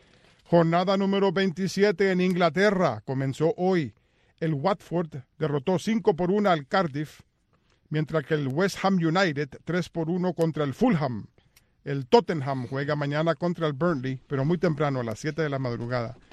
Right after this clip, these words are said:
Guajiro Peña no quiere ver eso. Pero el domingo vas a tener que tener tres televisores, uno en España, uno en Italia y uno en Inglaterra. Porque el domingo el Chelsea va a jugar a las nueve de la mañana, el Arsenal a las diez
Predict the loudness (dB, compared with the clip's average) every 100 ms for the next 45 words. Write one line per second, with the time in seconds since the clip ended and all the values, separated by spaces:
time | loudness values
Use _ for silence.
0 | -20 _ -6 -2 -2 -2 -4 -4 -4 -6
1 | -6 -6 -8 -10 -18 _ _ _ _ _
2 | 4 6 4 4 2 2 2 0 0 -8
3 | _ _ _ _ _ _ _ -8 -2 -2
4 | 0 0 0 0 0 0 0 0 0 0
5 | 0 -2 -4 -6 -14 -20 _ _ 0 2
6 | 2 2 2 4 0 -4 _ _ _ 0
7 | 2 2 0 0 2 0 -2 -8 _ -2
8 | 0 2 2 0 -2 -4 -4 -8 -16 _
9 | -20 -20 _ -4 -2 0 0 0 2 2
10 | 2 2 2 0 -4 -4 -4 -2 0 0
11 | -4 -8 -4 -4 -6 -10 -6 -2 0 0
12 | -2 -2 -2 0 -2 -4 -4 -4 -4 -4
13 | 0 0 0 -4 -4 -4 0 0 0